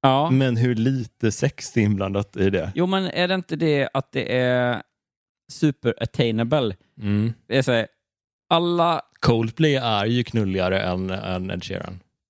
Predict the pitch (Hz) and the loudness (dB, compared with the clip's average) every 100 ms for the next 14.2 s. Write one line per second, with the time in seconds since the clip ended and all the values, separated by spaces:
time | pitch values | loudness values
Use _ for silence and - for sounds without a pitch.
0 | _ - 143 135 156 95 - 101 107 - | _ 0 2 2 0 0 -4 -4 -4 0
1 | 175 160 - - 131 123 165 _ - 110 | 0 0 -8 -4 0 0 -2 _ -12 0
2 | 107 135 135 107 104 120 101 98 98 147 | 2 4 2 2 0 0 -2 -4 -4 -6
3 | 175 180 190 160 165 156 - 170 170 170 | -2 -2 0 -2 -2 -4 0 -2 0 -4
4 | - 190 147 170 190 - _ _ _ _ | 0 0 2 2 2 -2 _ _ _ _
5 | - 170 160 _ _ - 107 127 127 117 | 0 0 0 _ _ -4 2 4 4 4
6 | 127 123 117 120 117 117 127 - 120 - | 2 2 0 0 2 0 -2 -2 -4 -2
7 | - - - - - 98 98 85 - 95 | -8 -8 -16 -14 -4 -2 0 -4 -4 -8
8 | 104 104 - 104 107 104 107 104 113 104 | -8 -10 -2 0 2 -2 -2 -2 0 0
9 | 101 110 113 208 202 151 - 202 185 139 | 0 2 2 2 2 -2 -2 -2 -2 -4
10 | - 175 - 220 240 - 131 - - - | -4 -4 0 2 0 -2 -4 -4 -12 -4
11 | 160 156 151 147 147 - 139 135 - 123 | 0 2 2 2 0 2 4 4 4 0
12 | 127 139 151 135 - 127 117 139 135 - | 0 0 0 -2 0 0 0 -2 -4 -2
13 | 156 196 190 113 160 107 104 120 107 - | 0 2 2 0 2 2 0 -2 -4 -4
14 | - | -2